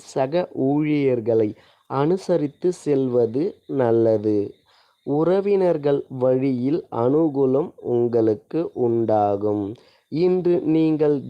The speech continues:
தெய்வ வழிபாடு செய்வது நல்லது. துலாம் ராசி நண்பர்களே, இன்று உங்களுக்கு பணவரவு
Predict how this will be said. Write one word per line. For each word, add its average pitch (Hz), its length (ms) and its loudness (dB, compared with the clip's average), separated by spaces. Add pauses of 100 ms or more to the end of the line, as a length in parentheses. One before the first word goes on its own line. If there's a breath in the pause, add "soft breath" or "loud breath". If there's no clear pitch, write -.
தெய்வ 185 600 2
வழிபாடு 139 680 0 (140)
செய்வது 120 600 0 (180)
நல்லது. 110 720 2 (2000 soft breath)
துலாம் 196 460 2 (140)
ராசி 143 500 -2 (160)
நண்பர்களே, 110 920 0 (840 soft breath)
இன்று 165 640 0
உங்களுக்கு 151 840 0 (200)
பணவரவு 139 840 0